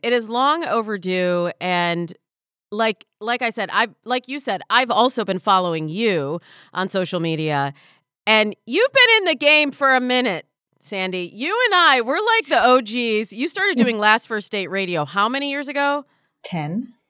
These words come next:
Speaker 1: Ten. So, like, right around the time that I started Dates and Mates. So we, we've been in the trenches together. And it was so interesting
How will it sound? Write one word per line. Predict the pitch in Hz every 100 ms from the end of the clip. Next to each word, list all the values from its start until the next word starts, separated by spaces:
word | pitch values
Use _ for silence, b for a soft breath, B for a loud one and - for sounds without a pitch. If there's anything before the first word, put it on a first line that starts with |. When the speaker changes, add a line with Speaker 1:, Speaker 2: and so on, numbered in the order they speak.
| _ _ _
Speaker 1:
Ten. | - 247 277 175 143 -
So, | - 247 226
like, | 220 208
right | 190 226 262
around | 262
the | 262
time | 254 233
that | 226
I | 208
started | 208 220 208 208 196 190 b b b b
Dates | 220 220 -
and | 202
Mates. | 208 196 143 -
So | - 220 196 185 180 180 -
we, | - 208 - 170
we've | 190 240
been | 294 285
in | 247 247
the | 226
trenches | 240 220 214
together. | 185 208 202
And | 220
it |
was | 220
so | - - 339
interesting | - 262 285 277 240 - 175 160